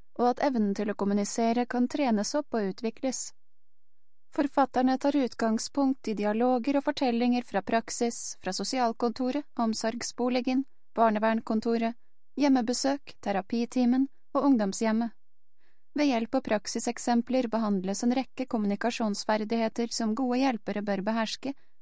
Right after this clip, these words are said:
og som kan gjøre det lettere å mestre de mange ulike situasjonene som oppstår i hverdagen.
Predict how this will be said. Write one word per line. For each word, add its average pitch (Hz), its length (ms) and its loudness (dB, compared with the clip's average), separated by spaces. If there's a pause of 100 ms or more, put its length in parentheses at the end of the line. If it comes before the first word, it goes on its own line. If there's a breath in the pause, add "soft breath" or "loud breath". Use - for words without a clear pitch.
(120)
og 285 80 -2
som 262 240 2
kan 247 240 2
gjøre 233 240 4
det 240 140 0
lettere 247 400 0
å 226 60 4
mestre 220 440 -2
de 208 80 -2
mange 220 320 2
ulike 196 320 -2
situasjonene 233 720 2
som 254 160 2
oppstår 214 380 -4
i - 20 -2
hverdagen. 196 460 -2